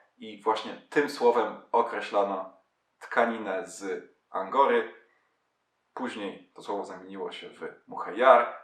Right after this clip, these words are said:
a stamtąd trafiło do Wielkiej Brytanii, gdzie mówiono na tego typu tkaninę mohair i stało się to już właściwie w szesnastym wieku.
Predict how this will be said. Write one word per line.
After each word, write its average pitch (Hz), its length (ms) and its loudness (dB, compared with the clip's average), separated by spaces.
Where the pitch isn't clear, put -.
a - 100 -6
stamtąd 101 460 -4
trafiło 95 420 -10
do - 360 -10
Wielkiej 101 260 -10
Brytanii, 107 580 -4
gdzie - 560 -6
mówiono 101 800 -4
na - 140 -8
tego 107 220 -4
typu - 220 -12
tkaninę 92 580 -14
mohair 104 440 6
i 117 160 -8
stało 127 260 10
się - 100 0
to 117 80 -2
już 113 120 -2
właściwie 113 340 -4
w - 360 -2
szesnastym 110 600 -6
wieku. 131 480 -4